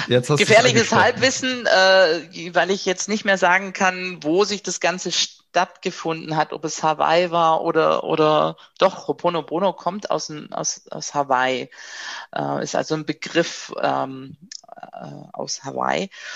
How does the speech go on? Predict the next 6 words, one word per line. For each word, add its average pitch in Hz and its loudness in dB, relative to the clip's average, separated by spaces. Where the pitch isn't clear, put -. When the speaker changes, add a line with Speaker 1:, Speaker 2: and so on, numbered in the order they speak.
Speaker 2:
und, 156 -2
ähm, 143 -6
dort 151 -4
hat 151 2
anscheinend 151 -2
ein 143 -10